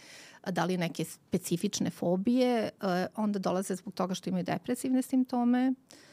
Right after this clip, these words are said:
vrlo često dolaze sa simptomima graničnog poremećaja ličnosti, ovaj, onda s-, m, re-, ređe viđamo u privatnoj praksi sada,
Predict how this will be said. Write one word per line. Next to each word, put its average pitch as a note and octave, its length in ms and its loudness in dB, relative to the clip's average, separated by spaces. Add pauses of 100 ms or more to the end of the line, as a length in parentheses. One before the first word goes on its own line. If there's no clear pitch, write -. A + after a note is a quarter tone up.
(260)
vrlo G#3 200 -2
često G3 360 -4
dolaze F3+ 480 0
sa F3+ 200 -4
simptomima F#3 1000 0
graničnog F3+ 500 -4
poremećaja E3+ 480 -4
ličnosti, A#3+ 640 -4 (340)
ovaj, G#3+ 680 -2 (100)
onda G3+ 560 0 (160)
s-, - 400 -12
m, G3+ 420 -2 (160)
re-, A3 300 2
ređe A#3+ 360 2
viđamo G#3 320 2
u F#3 40 2
privatnoj F#3+ 500 2
praksi - 360 0
sada, F#3 520 2